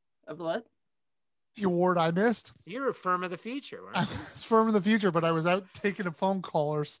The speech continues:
Speaker 2: doing something
Speaker 1: <laughs>
Speaker 2: as I was
Speaker 1: Really?
Speaker 2: being awarded firm of the future. But this is, like,
Speaker 1: <laughs>
Speaker 2: Canadian firm of the future, not the real firm of the future. It was the Canadian firm of the
Speaker 3: Still, it's a big
Speaker 1: That's not
Speaker 3: deal.
Speaker 1: the real firm of the future.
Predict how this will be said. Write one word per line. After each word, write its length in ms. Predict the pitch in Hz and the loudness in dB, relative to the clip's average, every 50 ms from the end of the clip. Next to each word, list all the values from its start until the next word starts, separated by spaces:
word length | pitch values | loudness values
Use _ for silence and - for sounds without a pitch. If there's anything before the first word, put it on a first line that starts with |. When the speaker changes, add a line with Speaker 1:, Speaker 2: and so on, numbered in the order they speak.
| - - | -8 -4
Speaker 2:
doing 220 | 185 180 175 165 | -2 -2 -2 -2
something 540 | 147 - 175 165 165 170 - 165 139 135 139 - - - - - - | -4 -2 -2 -2 -2 -4 -6 -12 -14 -14 -16 -20 -20 -20 -20 -6 -4
Speaker 1:
<laughs> 200 | - - - - | -4 -4 -2 -4
Speaker 2:
as 200 | - 185 180 311 | -4 -2 0 0
I 100 | 294 - | 2 6
was 160 | 226 208 202 | 6 6 6
Speaker 1:
Really? 60 | 185 180 | 4 2
Speaker 2:
being 140 | 208 196 185 - | -2 -4 -6 -4
awarded 280 | - 190 190 190 175 160 | 0 2 2 2 2 2
firm 180 | - 196 185 185 | 2 2 2 4
of 40 | |
the 120 | 175 180 160 | 2 0 0
future. 360 | 175 190 180 - 165 143 135 - - - - - - | 0 -2 -2 -2 -4 -4 -4 -6 -12 -18 -20 -10 -2
But 120 | - 220 220 | 0 0 2
this 180 | 254 247 - | 2 0 0
is, 120 | 311 277 226 | 0 0 0
like, 140 | 240 214 - | 0 0 0
Speaker 1:
<laughs> 40 | - | -2
Speaker 2:
Canadian 440 | - 196 196 202 214 214 220 214 202 | -2 0 2 2 2 2 0 -2 0
firm 160 | - 226 214 | 2 2 4
of 40 | 208 | 4
the 100 | 208 190 | 4 4
future, 280 | - 196 170 175 180 170 | 4 2 2 2 0 0
not 240 | 165 175 185 196 - | 0 0 0 0 -2
the 60 | 190 | -2
real 200 | 175 180 180 180 | -2 0 0 0
firm 220 | 170 - 190 180 | 0 0 -2 -2
of 40 | 175 175 | -2 -4
the 60 | 160 | -6
future. 260 | - 180 165 - 175 | -6 -6 -6 -8 -10
It 20 | |
was 140 | 165 151 135 | -12 -12 -14
the 60 | 147 139 | -14 -8
Canadian 340 | - 180 185 190 196 190 170 | -4 -2 0 0 0 -2 -2
firm 140 | 180 185 180 | -4 -4 -4
of 20 | 185 | -4
the 100 | 190 277 | -4 -6
Speaker 3:
Still, 320 | - - 330 330 311 285 | -8 -6 -2 0 2 2
it's 140 | 247 196 147 | 2 0 -2
a 60 | 175 | -2
big 260 | 160 185 196 175 151 123 | 0 0 0 0 -2 -2
Speaker 1:
That's 40 | 147 | 2
not 60 | 170 202 240 247 | 4 4 4 4
Speaker 3:
deal. 160 | 160 139 151 | 4 2 0
Speaker 1:
the 60 | 170 | 0
real 180 | 190 190 190 190 | 0 0 0 0
firm 260 | 190 - 196 175 170 | 0 -2 -2 -2 -2
of 60 | 170 160 | -6 -8
the 60 | 165 | -10
future. 360 | - 156 156 160 - - 392 | -8 -8 -8 -8 -8 -10 -12